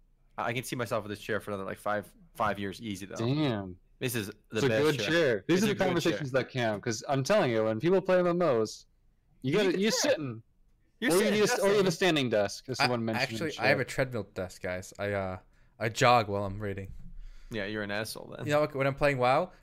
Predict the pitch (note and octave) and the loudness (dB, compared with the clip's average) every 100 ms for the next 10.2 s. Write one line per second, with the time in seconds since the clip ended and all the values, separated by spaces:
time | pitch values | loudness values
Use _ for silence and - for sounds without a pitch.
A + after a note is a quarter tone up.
0 | - B2 C#3+ C#3+ C#3+ C#3 C#3 A2+ C3 B2 | -8 2 2 4 2 2 -2 0 4 4
1 | G#2+ G#2+ A2 - A#2+ A2+ G2 F#2 - - | 2 -4 -8 -2 -4 -2 -8 -8 -12 0
2 | A2 B2 A2 C3 C#3+ C#3 B2 A2 G#2+ C#3 | 2 2 4 2 4 4 4 4 2 2
3 | B2 G#2 - - - - - - - - | 2 2 -6 -8 -10 -14 -20 -20 -20 -20
4 | - C#3+ E3+ D#3 C3+ B2+ A2+ - G#2 G2 | -10 0 2 2 2 2 0 -2 -4 -2
5 | G#2+ G2+ F#2+ A2 B2+ B2 A#2 G#2+ _ _ | -2 -4 -6 -6 -6 -6 -8 -12 _ _
6 | _ _ D#3 F3 D#3+ - C#3+ D3 B2+ A2+ | _ _ -4 -2 -2 -2 -2 -2 0 -2
7 | A2 G2 G2 F#2+ A2 F2+ F#2+ E2 F2+ - | -2 -4 -8 -6 -8 -6 -10 -12 -16 -18
8 | - - - - - - - - - - | -20 -20 -20 -20 -20 -20 -20 -20 -20 -20
9 | - - - - - - - F#3 B3 - | -20 -20 -20 -20 -20 -20 -10 -8 -6 -4
10 | D3+ C3 | -2 -2